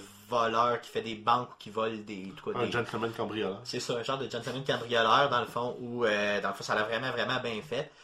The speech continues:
Speaker 1: Puis le, euh, le côté un peu, euh, vraiment, tu sais, avec les, les lunettes, là, euh, first person, a l'air quand même très bien réussi. Donc, euh, un autre jeu aussi qui s'appelle Battlezone, qui m'a, euh, déçu vraiment quand j'ai vu ça. Donc, c'est vraiment, euh, des genres de petits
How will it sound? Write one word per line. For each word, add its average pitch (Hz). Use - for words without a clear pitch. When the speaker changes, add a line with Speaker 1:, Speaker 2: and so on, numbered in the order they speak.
Speaker 1:
Puis 113
le, 113
euh, 104
le 101
côté 107
un 113
peu, 120
euh, 101
vraiment, 101
tu 113
sais, 113
avec 101
les, 104
les 104
lunettes, 110
là, 110
euh, 95
first 107
person, 107
a 101
l'air 95
quand 92
même 104
très 107
bien 107
réussi. 104
Donc, 120
euh, 120
un 120
autre 123
jeu 147
aussi 151
qui 160
s'appelle 139
Battlezone, 139
qui -
m'a, 139
euh, 107
déçu 131
vraiment 135
quand 151
j'ai 127
vu 117
ça. 135
Donc, 135
c'est 117
vraiment, 113
euh, 104
des 113
genres 139
de 143
petits -